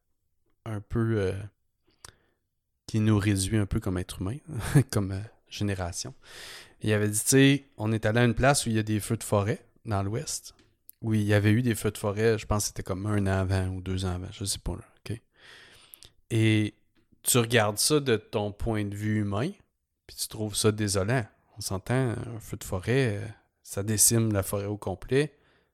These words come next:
C'est pas beau, là. Puis le guide lui avait expliqué, puis là, je vais l'expliquer du mieux que je peux dans mes mots, que, euh, en fait, pour nos petits yeux du, de,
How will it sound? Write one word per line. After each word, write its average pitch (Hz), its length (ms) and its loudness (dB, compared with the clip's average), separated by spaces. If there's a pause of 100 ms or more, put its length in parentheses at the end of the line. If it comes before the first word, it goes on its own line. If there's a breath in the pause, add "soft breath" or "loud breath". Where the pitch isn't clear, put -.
(160)
C'est - 500 -12
pas 101 140 -4
beau, 123 380 0
là. 170 60 -20 (1200)
Puis 104 260 -8 (540 loud breath)
le 110 160 2
guide 147 380 2
lui 117 160 2
avait 110 200 4
expliqué, - 460 -4
puis 123 120 -6
là, 113 40 4
je 107 140 0
vais 131 80 2
l'expliquer 107 420 -4
du 113 140 -8
mieux 113 160 0
que 110 140 -6
je - 100 -8
peux 131 100 -4
dans 107 160 -2
mes 98 140 -4
mots, 160 260 -8 (720 soft breath)
que, 127 340 2 (140)
euh, 98 420 -4 (720)
en 110 220 -2
fait, 160 320 -2 (240)
pour 107 320 -4 (720)
nos 120 240 0
petits 113 500 -2
yeux 131 120 2
du, 113 340 -6
de, 113 340 -6